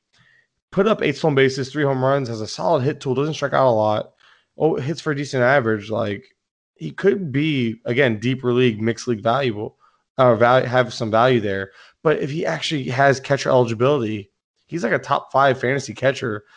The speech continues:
if he still carries that eligibility into other leagues this year. I know, like, N F B C doesn't have him as a catcher, but you might, maybe Yahoo will,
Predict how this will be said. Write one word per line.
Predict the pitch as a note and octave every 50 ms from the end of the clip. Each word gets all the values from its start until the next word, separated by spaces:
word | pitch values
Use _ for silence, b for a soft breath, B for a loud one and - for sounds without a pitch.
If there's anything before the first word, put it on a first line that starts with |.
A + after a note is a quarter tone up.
| b b
if | - D3 B2+
he | C#3+ C3+
still | B2 - E3 D3
carries | - - - C3+ C#3 C3+ B2
that | B2+ B2
eligibility | B2 B2 A#2+ A2+ A2 A#2 A#2+ A#2+ A2+ A2+ A2 G#2+
into | G#2+ G2+ - - A2+ A2 A2+ -
other | - A#2+ G#2+ G#2+
leagues | G#2+ A#2 - B2+ G#2+
this | G#2+ G2 - -
year. | - - - - b b b b b b
I | - D3 D3
know, | C#3+ C#3+ C3+ C3 B2+
like, | A#2+ A#2+ A#2 A2 - -
N | - C3
F | B2 A2+
B | A2+
C | - - - C#3
doesn't | A#2+ A#2+ G#2+ A2+ - _
have | - - - A#2 A#2
him | C3 C3+
as | C3+ C3 B2+
a | B2+ B2+
catcher, | C3+ C#3+ C#3 C#3 - D3+ D3+ D3+ C#3 _ _ _ _ _ _ _ _ _
but | - C3+ B2+ A#2+ B2+ - - F3+
you | C3 C3
might, | C3 C3+ C3+ C#3 C3 - B2 B2
maybe | C3+ C3+ C3 B2+ B2
Yahoo | A#2 A#2 A#2 A#2 A2 A#2 A#2
will, | A2+ A#2 G#2+ F#2+ - - - -